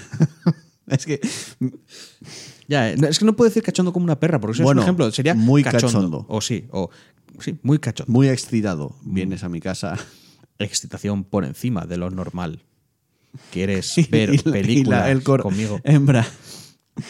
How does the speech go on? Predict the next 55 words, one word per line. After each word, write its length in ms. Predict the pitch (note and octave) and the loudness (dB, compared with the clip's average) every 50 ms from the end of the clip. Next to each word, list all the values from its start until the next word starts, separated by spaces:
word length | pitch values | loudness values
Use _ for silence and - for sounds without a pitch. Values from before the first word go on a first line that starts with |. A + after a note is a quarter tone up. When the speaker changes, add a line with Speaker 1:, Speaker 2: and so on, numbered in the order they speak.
| - - - _ _ _ _ _ _ - | -16 -20 -20 _ _ _ _ _ _ -8
Speaker 1:
Asqueada. 680 | F2+ F2+ - - - G2 G2+ G2+ F#2+ D2+ - - - - - - - | -6 -6 -4 -2 0 0 2 2 2 0 -4 -10 -14 -18 -16 -14 -12
No. 280 | D2+ D2 D2+ - - _ _ | -8 -8 -8 -8 -10 _ _
<laughs> 1040 | - - - - G3 - - - G#3+ - - G3 - - D4+ - - _ - - - | -8 -2 2 2 2 2 2 2 0 2 0 -2 -6 -4 -4 -6 -6 _ -14 -4 -2
Es 140 | F#3+ F3+ G3 | -2 -2 0
que 80 | - F3+ | 2 4
me 120 | E3+ D3+ C#3 - | 4 4 4 2
hace 280 | C3+ B2+ - - C3+ | 0 -4 -2 -2 -2
mucha 300 | C3 - B2+ - - - C3+ | -2 -2 -4 -4 -4 0 2
Speaker 2:
No, 60 | D3 | 4
a 20 | D3 | 4
ver, 80 | D3 C#3 | 4 4
entre 200 | C3+ C3 C3+ C#3 | 4 4 2 2
ellos 100 | C#3+ C#3+ | 4 4
Speaker 1:
gracia. 80 | D3+ | 4
Speaker 2:
supongo 160 | C#3 D3 D3 | 2 2 2
que 100 | C#3+ D3 C#3+ | 2 2 2
no 100 | C3+ B2+ | 2 2
tal, 180 | - B2+ A2+ F#2+ - | 2 2 0 0 0
pero 120 | G2+ G2 | 0 0
con 120 | - A2 | 2 2
un 40 | A#2+ C3+ | 4 6
Speaker 1:
No, 80 | D3 | 6
a 120 | C#3 B2+ B2 | 6 4 4
Speaker 2:
humano, 80 | G#2+ | 4
Speaker 1:
ver, 120 | B2 C3 A#2+ | 4 4 4
Speaker 2:
con 80 | G#2+ A2 | 2 2
Speaker 1:
no. 60 | A#2+ | 4
Speaker 2:
un 80 | C#3+ D3 | 4 2
humano 200 | C#3+ C3+ B2 A#2+ | 2 0 0 -2
sí, 140 | - A#2+ G#2+ | -4 -6 -8
sí. 140 | A2+ A2 G2+ - _ _ _ _ - _ _ _ - - A#3+ - | -10 -10 -12 -14 _ _ _ _ -20 _ _ _ -14 -10 -6 -2
Speaker 1:
Pero 180 | A#2+ A2 A2+ | -2 0 2
me, 200 | A2+ A2+ A2 G#2+ | 2 2 2 2
me 120 | A2 A2+ A2 | 4 4 4
hacen 220 | A2+ B2 C#3+ C3 | 4 4 4 2
gracia 240 | A#2+ F#2+ F2 F#2+ G2 | 2 2 0 0 0
los 140 | F#2+ F2+ F#2+ | 0 0 -2
Elcor, 260 | F2 E2+ - - G#2 | -4 -6 -8 -8 -8
mola 220 | F#2+ G2+ G#2+ A#2 | -6 -2 -2 0
mucho. 320 | A#2 G#2+ G2 - - F2 - | 0 0 -2 -4 -6 -6 -4
Y 80 | F2+ G#2 | -2 0
además, 300 | G2+ G#2+ B2+ C3+ A2+ - | 2 4 4 2 2 0
Speaker 2:
Eso. 180 | - - - - - - - - - _ | -4 -10 -12 -16 -20 -20 -20 -20 -8 _
Speaker 1:
imaginándome 640 | A#2+ A2+ G#2+ G#2 G#2 - - A2 B2+ C#3+ C#3 A#2+ A#2+ | 2 4 6 6 4 4 4 4 6 6 6 6 6
un 80 | B2+ C3+ | 6 6
Elcor 240 | C3+ B2+ G#2+ G2 F#2 | 4 4 2 0 -2
haciendo 340 | F2 - C3+ C3 A#2+ G2+ | 0 2 2 4 4 4
una 160 | G2 G#2 G#2+ A2+ | 4 4 4 4
obra 160 | B2 B2 B2 | 4 6 4
de 120 | B2+ B2+ | 4 4
teatro, 500 | A#2+ D3+ D3 D3+ D#3 - E3+ F#3+ - - _ - - | 4 4 4 4 4 2 -2 -4 -4 -8 _ -20 -16
Speaker 2:
Claro, 180 | - E2+ F#2+ G2+ | -14 -12 -10 -6
claro. 140 | G2+ G#2+ | -4 -2
Speaker 1:
más 240 | G#2 G2+ G#2+ A2 - | -2 0 0 -2 0
todavía. 480 | - B2+ B2 B2+ C3+ D#3 G#3 G3 - | 0 2 2 2 2 0 0 -4 -6